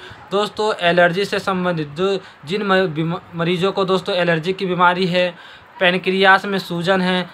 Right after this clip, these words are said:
स्तनपान करने वाली महिला, गर्भावस्था में जो महिला है, इस syrup का यूज़ करने से पहले आप अपने doctor की सलाह ज़रूर कर ले, ज़रूर लेना चाहिए दोस्तों।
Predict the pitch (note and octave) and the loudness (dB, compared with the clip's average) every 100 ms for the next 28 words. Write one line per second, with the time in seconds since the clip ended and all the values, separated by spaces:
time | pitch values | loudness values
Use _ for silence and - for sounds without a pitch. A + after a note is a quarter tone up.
0 | - E3+ E3 F#3 F#3 F#3 G3 F#3+ F#3 F3+ | -8 -8 -2 0 0 2 2 2 -2 2
1 | F#3 F#3 F3+ E3+ E3+ F3 F3 E3 F3+ F#3+ | 2 2 2 0 2 4 4 4 2 4
2 | F#3+ - - - F3 E3+ F#3+ F#3+ F3+ F#3+ | 2 -2 -14 -2 -2 2 0 2 0 0
3 | F3 E3 F3+ F3+ F#3 F#3+ G3 F#3+ F#3 F3+ | 2 2 2 2 2 -2 -8 -2 -2 0
4 | G3 F3+ F3+ F#3 F3+ F3+ F#3+ F#3 F3+ F3 | -2 0 -2 -4 -4 -6 -4 -2 4 4
5 | F3+ E3+ F#3 E3+ D#3+ D#3 G3 G3 G3+ - | 4 0 -2 -2 2 0 0 -6 -6 -2
6 | D#3+ E3 D3+ D3 C#3+ C3+ C3 A#2 A2+ G#2+ | 4 4 2 -4 -4 -6 -8 -10 -12 -16
7 | - - - - C3+ F3 G3 F3 F3 D#3 | -18 -20 -20 -14 -2 2 2 2 2 0
8 | D3+ C#3+ C3+ B2+ - | 0 -6 -6 -10 -10